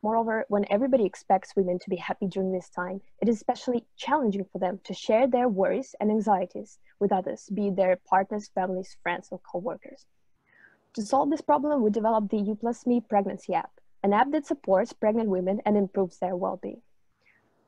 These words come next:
Uh, our services first include a health tracking algorithm based on the novel A I machine learning approach that can monitor women's biological data, providing personalized insights related to a woman's emotional stability, symptoms, exercise, stress, and sleep levels, and give advice for improving,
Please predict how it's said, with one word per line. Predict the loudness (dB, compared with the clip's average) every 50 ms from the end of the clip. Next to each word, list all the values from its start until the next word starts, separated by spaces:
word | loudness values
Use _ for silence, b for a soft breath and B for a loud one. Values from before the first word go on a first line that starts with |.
| _ _ _ -4
Uh, | -2 -2 2 4 6
our | 6 6 6
services | 4 2 2 2 2 0 -2 -4 -6 -6 -4 0 2
first | 2 2 2 0 0
include | -2 0 2 2 2 2
a | 2 0
health | 2 2 2 0 2
tracking | -2 -4 -2 -2 -4 -2
algorithm | -2 -4 -2 -2 -2 -2 -2 -2 -4 -6 -6 -8 -8 _ _ -4
based | 0 2 2 2 0
on | -2 -4 -2 0
the | 0
novel | 2 2 2 2 2 0 -2 -2 -4 b b 0
A | 2 4 6
I | 6 4 4 2 0 b b b -8
machine | -6 -2 0 2
learning | 2 2 2 2 0 0
approach | -2 0 0 2 2 2 0 -2
that | -4 -2 -2
can | 0 0
monitor | 0 0 0 -2 -2 -2 -2 -2 0
women's | 0 0 0 0 -2 -2
biological | 0 2 4 4 4 4 2 0 -2 -2 -2 0
data, | 0 2 0 0 0 -2 -6 b b b _ -2
providing | 2 4 4 4 4 2 0
personalized | 0 -2 -2 0 0 2 4 4 2 2 0
insights | -2 -4 -2 -2 -2 -2 -2 -4 -4 -2
related | 0 2 2 2 0 -2 -4 -4
to | -2 -2
a | 0
woman's | 0 0 0 0 -2 -4 -6 -4 -2
emotional | 0 0 0 0 -2 -4 -6
stability, | -4 -6 -4 -2 2 2 2 2 0 -2 -6 -8 _ _ _
symptoms, | -8 -4 -2 -2 -2 -2 -2 -4 -4 -6 -6 -4 -2
exercise, | -2 -2 -2 -6 -4 0 0 0 0 -2 -6
stress, | -10 -4 0 2 2 2 0 -2 -4
and | -4 -2 -2
sleep | 0 0 -2 -2 0 -2
levels, | -4 -4 -6 -8 -6 -2
and | 0 0
give | 0 0 0
advice | 0 0 2 0 0 0 -2
for | -2
improving, | -2 -2 0 -2 -2 -2 -2 -4 -6